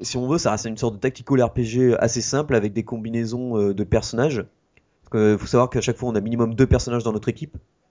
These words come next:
On peut en a-, on peut ajouter un troisième, une sorte de striker. Et si sur la map, on a, euh, une équipe qui est à côté de la nôtre, on peut, euh, faire, euh, in-, interagir, euh, l'autre équipe aussi, du fait qu'elle soit à côté de nous. Et du coup, ça fait des fois, euh, six ennemis qui, qui se bataillent sur, euh, sur un mob.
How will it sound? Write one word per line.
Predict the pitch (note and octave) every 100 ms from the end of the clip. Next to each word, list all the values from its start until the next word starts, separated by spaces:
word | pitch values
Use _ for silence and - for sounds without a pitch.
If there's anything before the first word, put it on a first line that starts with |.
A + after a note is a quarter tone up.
| _ _ _ _ -
On | G#2+
peut | A#2+
en | A2+
a-, | A2+ A2+
on | A2+
peut | A2+
ajouter | A2 G#2+ B2
un | A2+
troisième, | - B2 A#2 A#2
une | A2+
sorte | A2+ G2+
de |
striker. | G2+ A2+ A#2 C#3 D#3 - - _ -
Et |
si | G2+ C3+
sur | C#3
la | C3
map, | C3+ D3+ D3
on | A#2
a, | A2+ A2+ G2+
euh, | G2+ F#2+
une | C#3+ C#3+
équipe | D3 - E3 -
qui | -
est |
à |
côté | - C3
de | A2+
la | A#2
nôtre, | B2+ E3+ - _ _ _ -
on | A#2
peut, | A2+ C#3 D3+ D#3 C#3 A#2
euh, |
faire, | A2 B2 A#2
euh, | A2+ A2 G#2+ G2+
in-, | B2 _ _ -
interagir, | - A#2+ A#2+ A#2+ A2+ C#3+ C#3 A2
euh, |
l'autre | A2 C3+ C#3
équipe | D3 D#3 -
aussi, | B2+ A#2+ - _ _
du | G#2+
fait | C3
qu'elle | B2+
soit | C3
à |
côté | A#2 B2
de | A2
nous. | B2 _ _ -
Et | A#2+
du | A#2+
coup, | A#2 C#3
ça | D3+ A#2+
fait | -
des | A#2+ A#2
fois, | C3 B2
euh, |
six | A2 - D#3 C#3
ennemis | C3+ D3
qui, | C#3+ A2+ G2
qui | -
se | A2+
bataillent | A2+ A2+ C#3
sur, | - A2+ G2+
euh, | G2 G2
sur | G2 G#2
un | G2+ G2+
mob. | G#2+ A#2 G2+